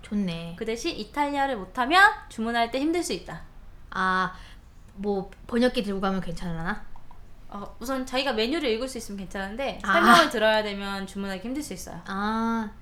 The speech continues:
Speaker 1: 근데 뭐 요즘 번역 기술이 많이 좋아져서 이렇게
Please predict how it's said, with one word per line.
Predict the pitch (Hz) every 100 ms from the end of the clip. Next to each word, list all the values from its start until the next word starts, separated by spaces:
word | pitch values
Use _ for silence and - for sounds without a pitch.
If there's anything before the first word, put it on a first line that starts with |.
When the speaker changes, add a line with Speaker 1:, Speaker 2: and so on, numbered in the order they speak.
| - - - - -
Speaker 1:
근데 | - 349
뭐 | 320 254 262 233
요즘 | 247 302 330 277 - - -
번역 | - 240 285 285
기술이 | 233 226 247
많이 | 226 214
좋아져서 | 214 202 208 202 190
이렇게 | 185